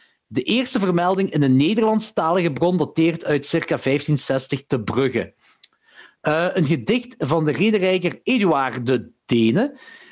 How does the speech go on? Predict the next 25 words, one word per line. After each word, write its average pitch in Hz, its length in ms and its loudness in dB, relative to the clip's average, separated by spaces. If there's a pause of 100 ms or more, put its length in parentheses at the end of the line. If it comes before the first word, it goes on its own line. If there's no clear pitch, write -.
(140)
Eh, 156 200 0
het 151 160 0
is 190 80 0
een 165 160 -2
parodie 165 440 0
op - 160 -4
één 190 180 0
april, 208 460 0
waarin 147 300 0
een 135 180 2
knecht 220 420 0
het 143 260 -4
plan 202 440 2
van 143 260 -2
zijn 127 320 0
heer 123 600 0 (180)
om 170 200 0
hem 147 220 -2
te 160 100 -4
verze-, 123 440 -2
wa-, 160 340 -2
een 139 180 -4
knecht 214 280 -4
het 143 160 -6
plan 208 300 0